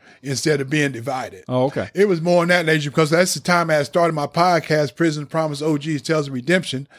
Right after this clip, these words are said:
Speaker 1: So I wanted to, you know, get the mayor's view on, on what we can do to bridge the gap.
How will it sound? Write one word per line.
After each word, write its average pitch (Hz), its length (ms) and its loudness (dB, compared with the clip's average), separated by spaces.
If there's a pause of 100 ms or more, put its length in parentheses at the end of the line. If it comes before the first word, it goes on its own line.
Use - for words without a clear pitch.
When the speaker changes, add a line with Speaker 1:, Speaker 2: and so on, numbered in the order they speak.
(300)
Speaker 1:
So - 160 0
I 196 120 6
wanted 196 320 2
to, 165 40 4
you 202 120 0
know, 175 120 2
get 190 220 0
the 170 80 0
mayor's 196 400 4
view 175 320 0
on, 165 240 0
on 156 220 -2
what 185 160 0
we 185 100 -2
can 165 180 -2
do 190 180 0
to 175 60 2
bridge 170 300 2
the 156 100 -6
gap. 185 340 0